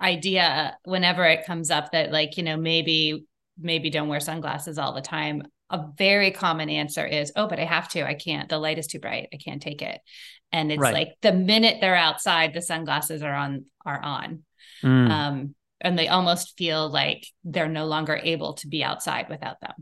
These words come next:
Speaker 2: Well, this is a really important element that I find in my practice is incredibly important. And that's that you can't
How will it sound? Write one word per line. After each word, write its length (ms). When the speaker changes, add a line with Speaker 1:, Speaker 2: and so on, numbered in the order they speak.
Speaker 2:
Well, 160
this 200
is 120
a 80
really 280
important 680
element 540
that 180
I 540
find 460
in 140
my 100
practice 500
is 140
incredibly 400
important. 480
And 160
that's 240
that 260
you 180
can't 560